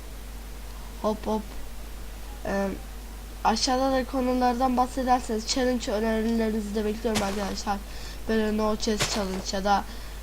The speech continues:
bir tane chest açıp adamları kesme. Yani no sword challenge. Öyle, e, şeylerinizi önerirseniz yorumda yazarsanız biz seni şey mutlu etmiş olursunuz. Şimdi ben de şöyle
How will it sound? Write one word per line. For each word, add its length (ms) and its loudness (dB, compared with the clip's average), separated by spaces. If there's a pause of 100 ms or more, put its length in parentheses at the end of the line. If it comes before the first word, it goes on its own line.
(160)
bir 60 -8
tane 240 8
chest 440 2
açıp 380 0
adamları 480 2
kesme. 500 -2 (760)
Yani 520 0
no 180 4
sword 440 -2
challenge. 380 -2 (200)
Öyle, 440 2 (100)
e, 220 0
şeylerinizi 800 2
önerirseniz 680 0
yorumda 440 2 (360)
yazarsanız 520 0
biz 100 -4
seni 360 -2
şey 160 -2
mutlu 260 0
etmiş 280 0
olursunuz. 540 -4 (1080)
Şimdi 140 -2
ben 200 2 (1000)
de 140 -2
şöyle 360 -2